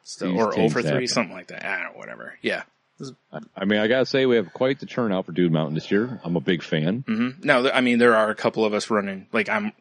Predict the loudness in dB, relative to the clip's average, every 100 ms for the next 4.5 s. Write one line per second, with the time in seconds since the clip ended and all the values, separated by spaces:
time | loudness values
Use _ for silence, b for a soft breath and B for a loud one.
0 | -2 2 2 0 -4 -8 -8 -8 -6 -8
1 | 0 0 0 -4 -2 -2 -2 -6 -12 -12
2 | -14 -18 _ _ _ 0 0 2 2 2
3 | -2 -2 0 0 0 2 4 4 6 6
4 | 6 4 0 -2